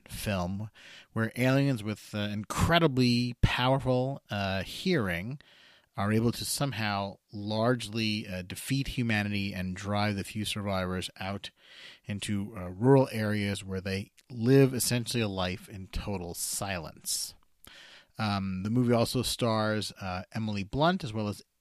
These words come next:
Millicent Simmons and Noah Jupe as, um, John Krasinski's, uh, family, the Abbotts.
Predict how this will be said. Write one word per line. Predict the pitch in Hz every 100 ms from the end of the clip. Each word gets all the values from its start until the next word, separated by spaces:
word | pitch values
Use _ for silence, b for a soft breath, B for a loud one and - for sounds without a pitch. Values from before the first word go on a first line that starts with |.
| -
Millicent | 143 151 - 127
Simmons | - 127 123 120 107
and | - 104 98 104
Noah | 101 90 85 87 90 110
Jupe | - 135 180 139 - - B B B -
as, | 104 98 98 95 -
um, | 92 90 87 87 87 92 -
John | - 110 107
Krasinski's, | 98 92 95 - 92 90 85 -
uh, | 90 85 85
family, | 78 - - 139 127 120 113 110 - b b b b b _ _ _
the | 98 107 -
Abbotts. | 101 92 - - - -